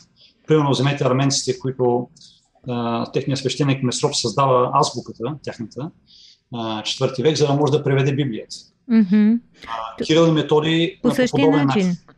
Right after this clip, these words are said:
Speaker 2: да.
Speaker 1: А, Мартин Лутер, а, фактически извършва една, а, езикова реформа в Германия, превеждайки,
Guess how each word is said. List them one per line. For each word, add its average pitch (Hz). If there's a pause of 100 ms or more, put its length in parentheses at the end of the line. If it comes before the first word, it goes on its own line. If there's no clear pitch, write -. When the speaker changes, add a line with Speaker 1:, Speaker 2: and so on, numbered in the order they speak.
(140)
Speaker 2:
да. 190
Speaker 1:
А, 214 (260)
Мартин 160 (100)
Лутер, 139 (560)
а, 127 (260)
фактически 165
извършва 156
една, 156 (160)
а, 135
езикова 160
реформа 147
в 120
Германия, 139
превеждайки, 131